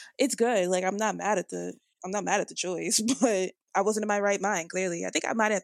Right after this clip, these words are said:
been drinking before I got there, so don't quote me on that. But,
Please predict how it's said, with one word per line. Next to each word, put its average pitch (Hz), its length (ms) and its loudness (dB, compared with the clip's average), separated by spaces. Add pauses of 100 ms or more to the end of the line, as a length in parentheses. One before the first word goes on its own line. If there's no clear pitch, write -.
been 190 120 -4
drinking 180 280 -6
before 175 240 -4
I - 100 0
got 71 300 -4
there, - 180 -6
so - 260 -8 (480)
don't 220 200 2
quote - 160 -4
me 143 100 -8
on - 120 -14
that. - 140 -14 (480)
But, 247 320 4